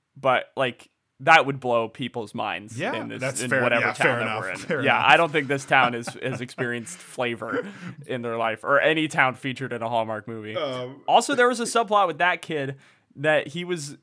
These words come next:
Speaker 1: trying to get bakeries to just, like, donate stuff, like, donate their stuff, and I thought that was, um,
Speaker 2: more of the movie than
Speaker 1: that
Speaker 2: it
Speaker 1: was
Speaker 2: needed to be.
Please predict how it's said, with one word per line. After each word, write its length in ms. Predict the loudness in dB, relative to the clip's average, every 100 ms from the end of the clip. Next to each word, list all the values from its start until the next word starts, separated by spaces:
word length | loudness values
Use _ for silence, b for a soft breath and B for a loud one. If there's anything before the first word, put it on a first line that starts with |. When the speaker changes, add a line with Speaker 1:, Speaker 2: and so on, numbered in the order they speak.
| _ -6
Speaker 1:
trying 260 | -2 0
to 320 | 2 0 -2 -12 _ -4
get 300 | 0 0 0
bakeries 640 | 0 0 -2 -4 -4 -6 -8
to 100 | -6
just, 280 | -4 -4 -2
like, 400 | -2 -2 -8 -20 _ _ _ -12
donate 640 | -2 0 0 -2 -4 -8
stuff, 640 | -12 -2 0 0 -4 _ -8
like, 200 | -6 -2
donate 380 | -2 -2 -4 -2
their 540 | 0 2 0 -4 -8 _ _ _ _ _ _
stuff, 460 | 0 4 4 2 -6 -2
and 140 | 2
I 100 | 2
thought 380 | 6 6 6 2 2
that 240 | 6 6
was, 400 | 4 -6 -8 -16 -20 -6
um, 540 | -2 0 -2 -4 -12 -18 _ _ _ _ _ _ _ _ _ _ _ -10
Speaker 2:
more 260 | -4 -2
of 80 | -2
the 60 | -2
movie 260 | -2 -4
than 80 | 2
Speaker 1:
that 120 | 4
Speaker 2:
it 40 | 4
Speaker 1:
was 160 | 0
Speaker 2:
needed 140 | -6 -10
to 80 | -14
be. 260 | -14 -16